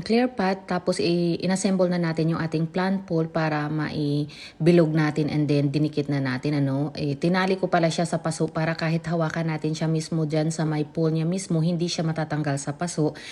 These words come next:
And then, iriripat na natin yung ating halaman. Tapos, gumamit pala ako ng clip sa buhok ng bata, ano,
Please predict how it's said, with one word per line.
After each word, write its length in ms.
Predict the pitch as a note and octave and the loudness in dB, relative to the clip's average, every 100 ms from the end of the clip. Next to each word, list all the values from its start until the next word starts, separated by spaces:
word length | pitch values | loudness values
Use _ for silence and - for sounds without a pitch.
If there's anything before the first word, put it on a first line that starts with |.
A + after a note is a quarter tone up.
| - - | -12 -2
And 160 | F#3 | 2
then, 160 | F#3 F3 | 4 4
iriripat 560 | F3 F3 E3 D#3+ D#3+ D#3+ | 2 2 2 0 -2 0
na 80 | |
natin 400 | D3 C#3+ C#3+ D3 | 0 0 0 -2
yung 80 | D3 | -2
ating 240 | C3+ C#3+ C#3 | -4 -2 -2
halaman. 560 | F3 G#3+ G3 F3+ F3 | -2 0 0 0 -2
Tapos, 400 | E3+ D#3+ E3 - | -4 -2 -2 -2
gumamit 400 | F3+ G#3 A#3 A#3+ | 0 4 2 2
pala 240 | G#3+ G3 F3+ | 0 0 0
ako 160 | F#3+ | 0
ng 240 | F3+ E3+ E3+ | 2 2 0
clip 320 | F3 D#3+ E3 | 0 0 -2
sa 240 | - E3 | 0 2
buhok 320 | D#3 D#3 E3 | 2 2 2
ng 240 | F3+ E3+ D#3+ | 2 0 0
bata, 240 | D3 D3 | 0 -2
ano, 320 | - C#3+ D#3 | 0 2 0